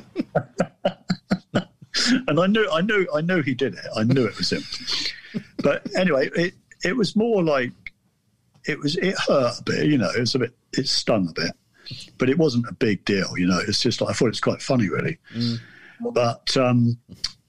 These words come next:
Speaker 1: we went home, and as I say, I was only a young lad, went home, and my mother, f-, I think my sister blabbed and said, "Oh, uh, Pete, it's this guy Pete Fish. Oh, Pete Fish shot him," you know.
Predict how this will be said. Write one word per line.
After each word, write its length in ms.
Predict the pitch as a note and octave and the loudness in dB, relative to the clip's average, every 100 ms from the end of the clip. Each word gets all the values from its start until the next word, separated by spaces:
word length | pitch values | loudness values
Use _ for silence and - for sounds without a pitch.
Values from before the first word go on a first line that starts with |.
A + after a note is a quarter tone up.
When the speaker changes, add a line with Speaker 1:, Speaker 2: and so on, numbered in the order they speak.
| - | -4
Speaker 1:
we 160 | C3 C3+ | 2 4
went 220 | E3+ F3 | 2 0
home, 460 | - A2+ F2 F#2+ A#2+ - - | 0 0 2 0 -2 -4 -4
and 140 | A2 | 0
as 120 | C3 B2 | 2 2
I 40 | |
say, 140 | A2+ | 2
I 40 | B2 | 2
was 120 | D#3+ | 4
only 120 | G3 | 2
a 40 | F#2 | 2
young 180 | F2 | 0
lad, 260 | D#2+ F2 - - - - - - | -4 -6 -6 -14 -16 -16 -14 -2
went 200 | C3 C3+ | 0 0
home, 320 | - G#2 G2 | 0 2 4
and 720 | G2 G2 - _ _ _ C3 A2+ | 4 2 -2 _ _ _ 2 4
my 260 | A2+ A2 | 4 4
mother, 420 | G#2 A#2+ D3+ C#3 F2 - _ _ _ _ _ _ _ - | 4 6 4 2 -2 -6 _ _ _ _ _ _ _ -14
f-, 220 | - - - | -10 -6 -4
I 80 | G3 | 0
think 180 | D3+ B2 | 2 2
my 100 | - | 0
sister 380 | - G#2+ - | 0 0 0
blabbed 440 | F#2 F#2 F#2 D#2 - | 0 0 0 -2 0
and 100 | F2+ | 2
said, 200 | - G#2+ | 2 2
"Oh, 260 | G#2 F#2+ | 4 2
uh, 60 | F2+ - _ - - - - | 0 -4 _ -20 -20 -16 -2
Pete, 340 | D3+ A2 - _ _ - | 2 2 0 _ _ -4
it's 240 | G2+ F#2 - | -2 0 0
this 180 | F#2+ | -2
guy 140 | - F#2+ | 0 -2
Pete 260 | - G2 | 0 -2
Fish. 460 | - B2+ - - - _ - - - - - | 0 -2 -2 -4 -6 _ -20 -18 -16 -18 -8
Oh, 160 | - A2 | -2 0
Pete 240 | - C3+ | 2 0
Fish 180 | - C3 | 0 -2
shot 320 | - D3+ D3+ | 0 0 0
him," 140 | G2 D2+ - - | -4 -8 -8 -2
you 120 | A2 | 0
know. 140 | F2 | 0